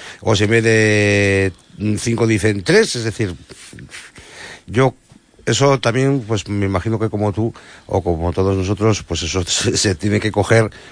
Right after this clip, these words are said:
con, con pinzas, ¿no? Es decir, con, con la precaución debida, es decir, eh, porque esa noticia salga de la cope de Castellón,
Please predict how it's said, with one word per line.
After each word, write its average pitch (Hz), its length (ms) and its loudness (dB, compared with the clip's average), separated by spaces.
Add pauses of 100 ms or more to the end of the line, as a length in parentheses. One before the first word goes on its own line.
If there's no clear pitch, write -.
(180)
con, 80 540 0
con 78 220 -6
pinzas, 85 420 -2
¿no? 98 140 -2
Es 90 40 -4
decir, 82 320 -4
con, 78 280 -4
con 80 260 -6
la 78 80 -4
precaución 78 520 -4
debida, 87 360 2
es 78 60 -4
decir, 80 260 -6 (360)
eh, 92 220 2
porque 92 640 0
esa 98 200 0
noticia 95 520 0
salga 101 340 2
de 95 140 0
la 90 120 2
cope 101 260 0
de 95 300 2
Castellón, 104 520 0